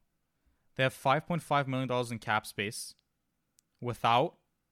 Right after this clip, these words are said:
a first-line left winger, without a third-line center.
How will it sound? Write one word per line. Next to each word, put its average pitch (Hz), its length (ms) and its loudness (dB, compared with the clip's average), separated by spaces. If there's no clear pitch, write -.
a 123 80 -8
first-line 135 520 -4
left 117 200 -6
winger, 113 300 -6
without 123 300 2
a 123 40 0
third-line - 1800 -6
center. 104 320 -2